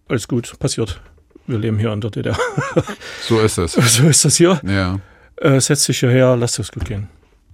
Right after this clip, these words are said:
Speaker 2: Mhm.
Speaker 1: Und das hat mir so gut getan.
Speaker 2: Und diese Jugendgruppe, aber es ist, ich, wenn ich den Text lese, gleichzeitig gab's auch einen Konflikt eben
Speaker 1: Ja.
Speaker 2: mit dem Pfarrer. Also Sie hatten
Speaker 1: Ja.
Speaker 2: einerseits an der Schule Schwierigkeiten und andererseits mit dieser Gruppe auch mit
Speaker 1: <laughs> Ja.
Speaker 2: dem Pfarrer dort.
Speaker 1: Ja,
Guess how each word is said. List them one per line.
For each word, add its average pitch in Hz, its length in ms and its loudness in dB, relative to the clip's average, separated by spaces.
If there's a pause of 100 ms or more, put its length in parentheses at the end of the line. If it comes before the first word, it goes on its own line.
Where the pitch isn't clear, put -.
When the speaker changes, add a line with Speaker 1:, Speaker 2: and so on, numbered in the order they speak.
(120)
Speaker 2:
Mhm. 85 240 -2
Speaker 1:
Und 80 100 -2
das - 120 -4
hat 127 80 -2
mir 120 80 0
so 151 140 -2
gut - 220 -12
getan. 120 440 -4 (1300)
Speaker 2:
Und 104 220 -2
diese 107 180 0
Jugendgruppe, 127 440 0
aber 101 160 0
es 98 140 -2
ist, 107 180 -6
ich, - 280 -6
wenn 104 200 -4
ich 101 140 -4
den 98 160 -2
Text - 260 -4
lese, 127 240 0
gleichzeitig 107 680 -2 (100)
gab's 101 240 -4
auch 101 100 -4
einen 110 120 0
Konflikt 113 600 -2
eben 113 180 0
Speaker 1:
Ja. 107 40 4
Speaker 2:
mit 110 120 0
dem 104 100 0
Pfarrer. 110 360 -4 (280)
Also 90 240 -4
Sie 98 140 2
hatten 107 180 0
Speaker 1:
Ja. 117 100 2
Speaker 2:
einerseits 113 540 2
an 104 140 -2
der 95 100 0
Schule 135 320 0
Schwierigkeiten 139 720 -2
und 113 160 -4
andererseits 110 640 0
mit 110 160 2
dieser 104 260 4
Gruppe 101 360 2
auch 107 180 0
mit 107 160 2
Speaker 1:
<laughs> - 0 -
Ja. 117 160 4
Speaker 2:
dem - 40 -2
Pfarrer 117 320 0
dort. 92 220 0
Speaker 1:
Ja, 120 220 0